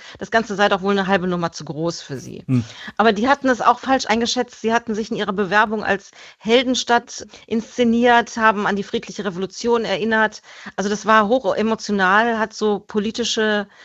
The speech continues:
Speaker 1: Bewegung mit sportlicher Bewegung gleichgesetzt. Und das hat für die Deutschen funktioniert, aber eben nicht auf internationaler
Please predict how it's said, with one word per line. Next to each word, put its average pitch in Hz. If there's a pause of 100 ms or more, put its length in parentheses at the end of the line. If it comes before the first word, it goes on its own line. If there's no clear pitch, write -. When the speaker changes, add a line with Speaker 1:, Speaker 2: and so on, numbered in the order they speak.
(120)
Speaker 1:
Bewegung 214
mit 196
sportlicher 220
Bewegung 165
gleichgesetzt. 175
Und 208
das 202
hat 247
für -
die 208
Deutschen 226
funktioniert, 233 (480)
aber 214
eben 226
nicht 233
auf 208
internationaler 190